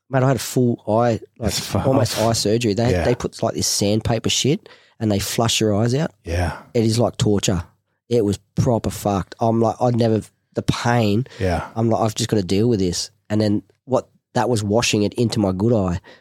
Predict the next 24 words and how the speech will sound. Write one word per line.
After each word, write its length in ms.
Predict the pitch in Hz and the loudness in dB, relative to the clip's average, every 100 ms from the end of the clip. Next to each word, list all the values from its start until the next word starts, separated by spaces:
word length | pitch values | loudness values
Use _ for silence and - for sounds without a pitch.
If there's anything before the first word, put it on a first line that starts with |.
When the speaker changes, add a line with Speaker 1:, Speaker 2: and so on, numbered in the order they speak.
| _ | _
Speaker 1:
So 160 | - 117 | -4 -4
both 300 | 110 120 117 | 0 0 2
my 80 | 107 | 2
eyes 260 | 101 107 95 | 2 2 0
now 220 | 110 107 | 0 0
feel 180 | 92 117 | 0 -2
like 140 | 101 | -2
they've 160 | 90 107 | -2 -4
got 160 | - - | -4 -2
sandpaper 520 | - 104 113 104 95 | 0 2 2 0 0
just 160 | 95 | -2
scratching 420 | - - 101 - - | -2 0 -2 -2 -4
the 60 | |
fu-, 180 | - - - | -4 -6 -2
oh, 180 | 101 87 | 0 2
mate, 160 | 82 80 | 2 0
it 60 | |
was 120 | 76 | -2
disgusting. 600 | - - - 92 - 95 - _ _ _ _ _ | -2 -2 0 -2 -2 -4 -4 _ _ _ _ _
It, 200 | - 107 - - | -8 -8 -6 -2
they 80 | 110 | 0
got 140 | 113 | 0
flushed 480 | - 95 85 - - | 0 0 0 -2 -6
hardcore. 580 | - 78 87 - - | -2 -2 -2 -2 -4